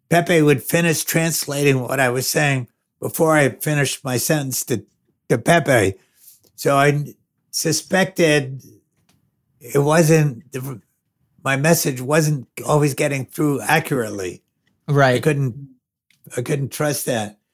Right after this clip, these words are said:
Speaker 1: So I said to Dino, uh, "I want to pick my own cameraman."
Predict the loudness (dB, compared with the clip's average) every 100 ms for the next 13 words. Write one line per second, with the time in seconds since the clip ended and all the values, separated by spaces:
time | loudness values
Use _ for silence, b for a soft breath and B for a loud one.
0 | _ _ -2 4 4 4 0 2 2 2
1 | 4 4 4 2 -6 -20 -10 -2 0 0
2 | 0 2 2 2 -2 -2 -2 -2 -4 2
3 | 2 2 -2 -4 -2 -6 -6 -8 -12